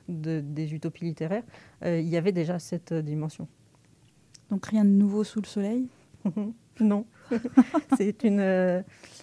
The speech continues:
Speaker 1: euh, comment dire, une continuité, euh, effectivement, dans le,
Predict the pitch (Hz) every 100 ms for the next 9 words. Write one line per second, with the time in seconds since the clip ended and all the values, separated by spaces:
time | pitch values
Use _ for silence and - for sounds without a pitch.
0 | - 208 180 180 175 165 165 160 160 165
1 | - - - 170 180 170 170 170 175 170
2 | 165 180 208 196 208 202 208 254 226 180
3 | 170 165 165 185 180 202 202 180 165 165
4 | 160 160